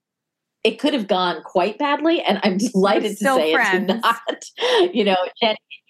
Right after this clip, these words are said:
Speaker 1: Yeah, but also, like, the reason I wanted to say yes so fast is because I didn't know Jenny, but I knew her work. And I loved her work. And I, I know how talented she is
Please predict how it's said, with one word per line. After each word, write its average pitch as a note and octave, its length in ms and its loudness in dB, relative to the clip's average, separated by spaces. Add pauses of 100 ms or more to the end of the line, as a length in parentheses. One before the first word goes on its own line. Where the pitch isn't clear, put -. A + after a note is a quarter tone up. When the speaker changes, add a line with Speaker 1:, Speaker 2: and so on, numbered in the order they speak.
(400)
Speaker 1:
Yeah, G4 320 2
but E4 160 4
also, E4+ 320 2
like, C4 320 -2
the B3 160 2
reason D#4 260 -4
I C#4 100 2
wanted A#3 440 0
to F3+ 240 0
say A#3 240 0
yes G#3+ 260 0
so G#3+ 140 -2
fast C#4 400 -2
is G#3+ 80 -12
because C#4 360 -4 (400)
I C4+ 100 0
didn't B3+ 260 -4
know C#4 160 2
Jenny, D3+ 520 -2
but F#3+ 140 0
I G3 80 0
knew C4 360 0
her G#3+ 220 0
work. A#3+ 380 -2 (880)
And G#3+ 140 2
I A3 120 -2
loved A#3 320 2
her C#3 140 0
work. - 360 -4 (100)
And E3+ 360 -2
I, F#3 360 2
I F3+ 180 4
know G3 360 2
how G3 220 -2
talented G3 640 -2
she C3+ 300 -4
is B2+ 340 -2